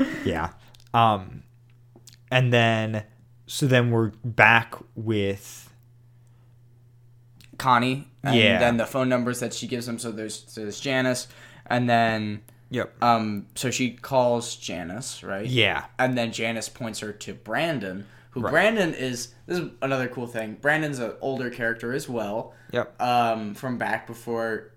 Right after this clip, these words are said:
Speaker 2: and Eugene actually had kind of a complicated relationship with Brandon because he thought that Kat-, Katrina liked Brandon more
Speaker 1: Yeah.
Speaker 2: earlier.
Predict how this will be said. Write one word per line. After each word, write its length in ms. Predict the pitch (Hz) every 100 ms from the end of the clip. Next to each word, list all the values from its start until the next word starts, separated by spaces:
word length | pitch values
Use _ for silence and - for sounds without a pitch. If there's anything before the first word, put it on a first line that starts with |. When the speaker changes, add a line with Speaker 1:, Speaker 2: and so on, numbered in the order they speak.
| -
Speaker 2:
and 180 | 110 110
Eugene 280 | 110 143 139
actually 260 | 123 123
had 140 | 104 101
kind 160 | 113 107
of 60 |
a 40 | 104
complicated 580 | 110 107 - 110 98
relationship 540 | 98 107 113 110 - 101
with 160 | 101
Brandon 540 | - 107 104 101 101 98 - _ _ -
because 280 | 117 107
he 80 | 110
thought 380 | 104 110 101 -
that 340 | 104 95 -
Kat-, 300 | - - - - _ -
Katrina 400 | - - 117 104
liked 320 | 92 98 -
Brandon 280 | 113 117 120
more 260 | 120 120 -
Speaker 1:
Yeah. 40 | 123
Speaker 2:
earlier. 400 | 104 92 120